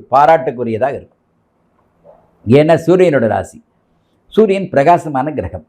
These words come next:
ஆ, பிரைட்டான கிரகங்கிறத விட நம்ம சூரியனை விரும்பாத ஒரு மக்கள் இருக்க முடியாது. ஆகையினால சிம்ம மாசம்னு சொல்லக்கூடிய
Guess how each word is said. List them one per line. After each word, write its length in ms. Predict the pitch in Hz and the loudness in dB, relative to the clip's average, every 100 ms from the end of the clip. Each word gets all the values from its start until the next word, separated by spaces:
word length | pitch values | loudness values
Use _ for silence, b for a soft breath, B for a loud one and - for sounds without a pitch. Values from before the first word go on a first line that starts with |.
| _ _ _ _ _ _ _ | _ _ _ _ _ _ _
ஆ, 80 | - 208 156 | 0 2 2
பிரைட்டான 540 | 147 196 190 185 170 156 | 2 2 2 0 0 0
கிரகங்கிறத 600 | 147 143 156 143 135 123 | 0 0 0 0 2 0
விட 140 | 123 170 135 123 160 165 - | 0 2 2 0 -2 -6 -4
நம்ம 240 | 147 143 | -4 -2
சூரியனை 400 | 139 180 185 170 | -2 0 0 0
விரும்பாத 500 | 147 156 151 147 139 151 | 0 -2 0 0 2 0
ஒரு 160 | 135 | 0
மக்கள் 280 | 120 120 147 | -2 -4 -2
இருக்க 200 | 135 160 147 | -2 -2 -4
முடியாது. 340 | 104 90 85 _ _ | -4 -8 -10 _ _
ஆகையினால 420 | 117 123 156 190 185 - | -4 -2 -2 0 -2 -2
சிம்ம 380 | 170 202 226 208 | -2 0 2 2
மாசம்னு 580 | 160 147 139 139 160 147 | 2 2 0 -6 -6 -4
சொல்லக்கூடிய 640 | 131 131 120 120 104 151 | -4 -4 -4 -6 0 0